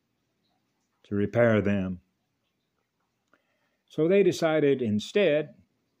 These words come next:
"We don't want to be repaired. You don't seem to understand." And of course, you can translate this through all their movies. Dune, right? The Imperium,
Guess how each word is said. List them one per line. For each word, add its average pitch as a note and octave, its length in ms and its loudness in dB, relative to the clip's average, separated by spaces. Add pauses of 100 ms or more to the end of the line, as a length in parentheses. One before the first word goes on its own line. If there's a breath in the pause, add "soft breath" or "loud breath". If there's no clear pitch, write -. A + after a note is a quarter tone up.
(240)
"We C#3 100 4
don't B2+ 140 4
want B2 160 4
to A2+ 60 2
be G#2+ 120 4
repaired. G2 600 -4 (1040)
You C3+ 100 4
don't A#2 200 2
seem G2+ 260 -2
to G2 60 -4
understand." F#2 680 -6 (1160)
And B2+ 120 -2
of C3+ 60 -4
course, C3+ 320 -2
you B2 100 -8
can B2 140 -4
translate D3+ 640 -6
this A#2 260 -6
through A#2 180 -4
all A#2+ 120 -2
their C3 100 -6
movies. C3 600 -10 (360)
Dune, B2+ 640 0 (640)
right? D3+ 340 -10 (400)
The A2 60 -4
Imperium, C3+ 800 -2